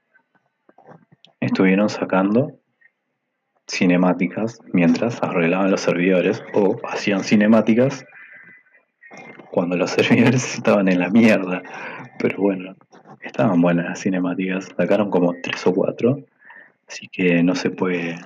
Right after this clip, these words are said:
no se le puede quejar. No se, no se puede quejar nadie porque están buenas. Eh,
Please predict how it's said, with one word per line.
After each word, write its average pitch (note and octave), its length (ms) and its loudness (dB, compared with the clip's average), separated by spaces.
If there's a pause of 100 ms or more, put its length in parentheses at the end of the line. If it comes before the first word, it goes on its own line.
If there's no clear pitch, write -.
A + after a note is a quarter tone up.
(160)
no A#2+ 80 2
se G2+ 140 -2
le E2+ 80 -2
puede F2+ 220 -4
quejar. - 380 -2 (540)
No G#2 60 -4
se, - 220 -6
no G#2+ 80 -2
se G#2 120 0
puede F#2 280 -2
quejar - 320 -10
nadie F#2 480 0 (100)
porque - 200 -6
están F2 300 -2
buenas. D#2+ 460 -6 (1600)
Eh, F2+ 540 4